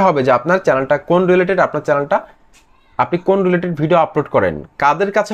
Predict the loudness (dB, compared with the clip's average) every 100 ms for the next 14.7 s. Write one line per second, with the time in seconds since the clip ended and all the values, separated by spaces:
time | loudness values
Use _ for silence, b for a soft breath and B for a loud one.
0 | -2 -2 0 0 0 0 -2 -2 -6 _
1 | _ -20 _ -8 -4 -4 -2 -2 -2 -2
2 | -4 0 2 2 2 0 0 -4 _ _
3 | _ _ _ _ _ _ _ _ _ _
4 | -4 0 2 2 2 2 2 0 2 0
5 | 0 0 2 0 0 0 2 2 0 -2
6 | -2 -2 -6 -8 -2 0 0 -2 -2 -2
7 | -2 0 0 0 0 -2 -4 -4 -6 -2
8 | -2 -2 -2 -2 -4 _ -2 2 2 0
9 | -6 -20 _ _ _ _ _ -2 2 4
10 | 2 2 0 2 2 0 0 -2 -2 0
11 | 0 0 0 2 4 2 0 -4 -4 0
12 | 0 0 -4 -12 -14 _ _ _ -10 0
13 | 0 2 0 2 2 2 2 0 -2 0
14 | 0 0 -2 0 0 -2